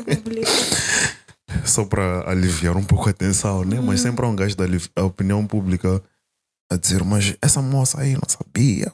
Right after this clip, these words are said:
Speaker 2: se meteu com essas pessoas por quê?" E não sei das quantas. E, yeah, like, it's, é uma ninguém estressante, bro. É uma ninguém estressante, é uma ninguém frustrante. Você saber que há niggas a fazer essa cena, há niggas a, a fazer aquela, a cultura do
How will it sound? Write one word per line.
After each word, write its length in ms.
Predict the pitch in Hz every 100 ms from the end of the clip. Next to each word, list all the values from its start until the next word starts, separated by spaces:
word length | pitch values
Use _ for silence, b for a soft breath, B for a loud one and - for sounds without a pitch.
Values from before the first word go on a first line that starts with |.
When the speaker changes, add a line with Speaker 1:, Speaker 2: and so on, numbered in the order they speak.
| - -
Speaker 2:
se 180 | - -
meteu 220 | 92 156
com 80 | 143
essas 240 | 143 -
pessoas 180 | - 143
por 140 | - - -
quê?" 340 | 165 160 139 -
E 40 | -
não 160 | 117
sei 140 | 117 123
das 160 | 107
quantas. 420 | - 139 135 113 - B B B B B
E, 480 | 113 117 117 113 110 - 107 _ _ - - -
yeah, 300 | 98 113 82
like, 340 | 80 90 90 - _ 117
it's, 240 | 101 - -
é 120 | - 135
uma 160 | 131
ninguém 400 | 123 127 90 85
estressante, 640 | 80 - - 82 95 80 -
bro. 140 | 82
É 40 |
uma 100 | 95
ninguém 140 | 98 92
estressante, 500 | - - - 98 92
é 40 |
uma 100 | 101
ninguém 160 | 98 92
frustrante. 580 | - 85 92 101 95 - _ _ _ _
Você 140 | - -
saber 500 | - 92 82 90 98
que 120 | -
há 120 | - 95
niggas 280 | 95 85
a 60 | 82
fazer 240 | 85 82
essa 160 | 85 -
cena, 500 | - 98 95 92 92 b b b -
há 100 | 95
niggas 400 | 101 90 87 - _ - 95
a, 460 | 92 90 - -
a 20 |
fazer 320 | 92 92 87 95
aquela, 360 | 101 104 104 -
a 80 |
cultura 440 | 92 - - 110 101
do 200 | 85